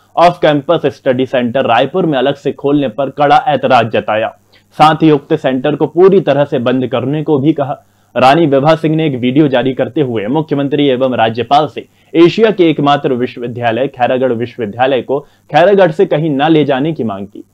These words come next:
रानी विभा देवव्रत सिंह ने अपने आवेदन पत्र में कहा कि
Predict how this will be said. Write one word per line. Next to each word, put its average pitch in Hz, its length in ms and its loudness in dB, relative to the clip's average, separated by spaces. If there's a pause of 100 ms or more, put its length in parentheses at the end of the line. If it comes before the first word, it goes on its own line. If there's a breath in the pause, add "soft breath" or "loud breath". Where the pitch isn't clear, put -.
(240)
रानी 123 320 -2
विभा 120 280 -4
देवव्रत 117 480 -4
सिंह 143 240 -4
ने 135 80 -4
अपने 131 240 -6
आवेदन 123 440 -4
पत्र 139 280 -4
में 131 140 -8
कहा 123 160 -8
कि - 200 -14